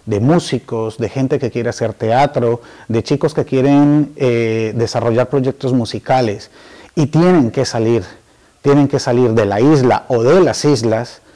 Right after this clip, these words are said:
para que alguien los escuche. Eh, a mí me parece increíble que tenga que salir la gente de su hogar para que le abran las puertas en su hogar. Y eso es un, uno de los casos que, que s-, lamentablemente se vive.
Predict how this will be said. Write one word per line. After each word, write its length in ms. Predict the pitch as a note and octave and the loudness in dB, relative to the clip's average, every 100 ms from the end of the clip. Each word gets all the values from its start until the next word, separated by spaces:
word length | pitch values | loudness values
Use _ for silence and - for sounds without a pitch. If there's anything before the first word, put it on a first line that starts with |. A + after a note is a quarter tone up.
| _ _ _ _ | _ _ _ _
para 260 | B2 A#2+ A#2 | 0 2 2
que 180 | - B2 | 2 4
alguien 300 | F3+ G3 F#3+ | 4 4 2
los 160 | D#3 | 2
escuche. 500 | A2+ - B2+ G#2+ A2+ - - - | -4 -4 -2 -2 -8 -16 -20 -14
Eh, 340 | A2+ G#2+ G#2+ G#2 | -6 -4 -2 -2
a 80 | A#2+ | -2
mí 120 | A#2+ | 2
me 140 | D3 | 2
parece 300 | D3 B2+ - | 2 0 0
increíble 640 | C#3 C3+ A#2 B2+ C#3 D#3+ G3 - - - _ - | -4 -2 0 2 0 -2 -6 -16 -20 -20 _ -8
que 500 | A#2+ A2 G#2+ G#2 - | -4 -2 -2 -4 -2
tenga 340 | C#3+ C#3 C#3 | 2 2 0
que 100 | - | -4
salir 400 | C3+ - C3 B2+ | -8 -2 0 0
la 80 | A2+ | -2
gente 540 | - C#3 B2+ - G2 - _ _ - | -2 -2 -2 -4 -14 -16 _ _ -2
de 180 | B2 A#2+ | 0 0
su 180 | A#2+ | -2
hogar 360 | A2 A#2+ E3 - - _ _ _ _ | -2 0 -2 -4 -20 _ _ _ _
para 220 | C3+ A#2+ | 0 0
que 160 | - A2 | 0 -2
le 180 | G#2 A#2+ | 0 2
abran 320 | D#3+ E3+ D3+ | 2 4 2
las 160 | A2+ | 0
puertas 460 | - C#3 B2+ A#2 A#2 | 0 0 0 -4 -10
en 80 | G#2 | -12
su 140 | - | -12
hogar. 240 | G#2 G#2 - - _ _ _ _ _ - | -12 -12 -16 -20 _ _ _ _ _ -4
Y 120 | A#2 | -2
eso 200 | C3 F#3 | 0 -2
es 120 | - | -2
un, 200 | C3 A#2+ | -2 -2
uno 180 | B2+ A#2+ | -2 -2
de 80 | A2 | -2
los 180 | G#2 - | -4 -8
casos 440 | A#2 A#2+ - - | -6 -6 -8 -16
que, 420 | - G#2+ G#2 G2+ - | -10 -8 -8 -10 -10
que 100 | A2+ | -12
s-, 140 | - | -8
lamentablemente 840 | A#2 A2 G#2 G#2 A2 A2+ A2+ G#2+ G#2+ | -6 -4 -4 -4 -4 -4 -6 -8 -10
se 160 | G#2+ | -6
vive. 320 | A2 G#2 G2+ | -4 -6 -8